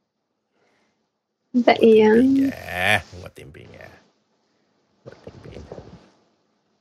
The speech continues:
Speaker 2: 同埋好有趣啊！即係嗰陣時佢哋呢，嗰啲 type setting，即係而家大家用電腦打字啦，咁嗰啲字嘅字距呢，係基本上你唔理㗎嘛，即係嗰每英文字嘅距離隔開幾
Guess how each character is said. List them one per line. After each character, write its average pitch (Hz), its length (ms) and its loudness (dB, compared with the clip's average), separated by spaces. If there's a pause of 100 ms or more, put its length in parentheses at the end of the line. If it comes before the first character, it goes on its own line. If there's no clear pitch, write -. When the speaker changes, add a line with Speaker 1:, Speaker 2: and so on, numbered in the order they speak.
(720)
Speaker 2:
同 139 100 0
埋 131 60 6
好 214 140 6
有 165 180 6
趣 156 260 2
啊！ 131 140 6
即 165 140 -2
係 - 40 0
嗰 190 180 4
陣 170 100 -6
時 175 60 -6
佢 151 120 -2
哋 117 160 -2
呢， 123 420 2 (500)
嗰 135 100 4
啲 170 260 0 (280)
type 147 300 2
setting， 135 440 -2
即 160 120 0
係 - 340 -6
而 104 40 -8
家 170 140 6
大 110 140 0
家 135 60 4
用 120 140 0
電 92 220 -12
腦 92 160 -8
打 - 240 -8
字 85 220 -14
啦， 87 360 -8 (440)
咁 160 300 -2 (420)
嗰 151 100 2
啲 196 100 -2
字 120 220 -6
嘅 104 240 -4
字 - 220 -4
距 90 640 -8
呢， 113 300 -4 (680)
係 98 340 -4 (140)
基 175 80 4
本 170 80 4
上 127 140 2
你 98 60 2
唔 87 180 -12
理 82 280 -8
㗎 104 60 -4
嘛， 92 260 -8
即 180 120 0
係 143 200 2
嗰 143 340 -4
每 131 80 2
英 165 120 2
文 85 180 -4
字 - 160 -8
嘅 101 140 -4
距 85 340 -8
離 80 260 -10
隔 95 100 -4
開 120 240 -4
幾 - 80 -12